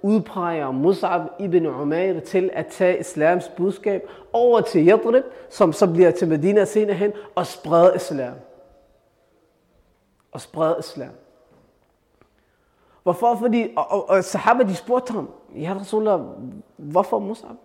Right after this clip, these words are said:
Der er andre, er der ikke andre, der er mere berettiget, eller der er bedre stillet til, øh, til at sprede islam end ham?" Og læg mærke til, subhanallah,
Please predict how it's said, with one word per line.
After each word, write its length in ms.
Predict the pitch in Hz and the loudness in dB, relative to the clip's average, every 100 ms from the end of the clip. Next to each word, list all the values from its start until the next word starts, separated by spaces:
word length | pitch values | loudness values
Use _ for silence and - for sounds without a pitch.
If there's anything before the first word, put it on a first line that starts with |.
| _ _ _ _ _ _ | _ _ _ _ _ _
Der 60 | 165 | 0
er 220 | 160 - | 0 -2
andre, 400 | - 185 196 214 - | -4 -4 -4 -10 -8
er 40 | |
der 80 | 151 | -6
ikke 140 | 131 | -6
andre, 340 | 120 196 208 208 | -6 -6 -6 -4
der 60 | 175 | -2
er 40 | |
mere 260 | 165 170 196 | -2 -2 -2
berettiget, 760 | 190 147 147 180 214 196 160 147 | -4 -4 -4 -6 -4 -6 -6 -6
eller 160 | 151 | -6
der 300 | 143 143 143 | -4 -4 -6
er 60 | 143 - | -8 -4
bedre 300 | 175 170 190 | 0 2 2
stillet 440 | 170 - 185 196 185 | -2 -2 0 0 -2
til, 180 | - - | -10 -12
øh, 260 | 151 147 151 | -8 -8 -10
til 160 | - 170 | -6 -6
at 100 | 160 | -6
sprede 320 | - 156 269 | -8 -2 -2
islam 340 | 196 190 185 190 | -2 -2 -2 -4
end 100 | 160 | -6
ham?" 160 | 196 - - _ _ _ _ _ _ _ _ _ _ _ _ _ _ _ _ _ | -8 -8 -20 _ _ _ _ _ _ _ _ _ _ _ _ _ _ _ _ _
Og 140 | - | -4
læg 180 | 170 165 | -4 -2
mærke 220 | 190 208 | -2 -2
til, 100 | 214 | -6
subhanallah, 460 | 170 160 202 196 | -10 -6 -2 -2